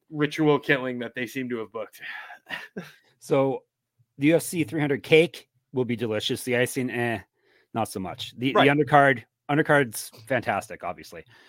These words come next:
Speaker 2: Um,
Speaker 1: I love
Speaker 2: but
Speaker 1: the other title fight on it. Let, let's, let's
Speaker 2: China
Speaker 1: n-,
Speaker 2: versus
Speaker 1: not
Speaker 2: China
Speaker 1: forget
Speaker 2: title fight?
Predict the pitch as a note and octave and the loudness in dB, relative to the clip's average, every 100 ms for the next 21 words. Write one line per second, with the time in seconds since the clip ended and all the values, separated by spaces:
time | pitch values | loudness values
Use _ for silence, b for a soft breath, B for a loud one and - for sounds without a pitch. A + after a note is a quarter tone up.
0 | b - F2+ F2+ F2+ F2+ C4+ F3 - F3+ | b -10 -6 -6 0 4 8 6 8 6
1 | F#3 E3 F3 A#3 C4 D3 A2 G#2 F#2+ - | 8 6 8 6 6 4 4 -2 -8 0
2 | G3 G3 G#3 G#3+ - _ G3+ G3+ - E3 | 0 2 0 -2 -8 _ -6 -6 -12 -12
3 | D3 C#3 C3+ C3 A#3 - D#3 E3 F#3+ E3 | 0 2 4 6 6 6 4 4 4 0
4 | D3 G3 | 2 0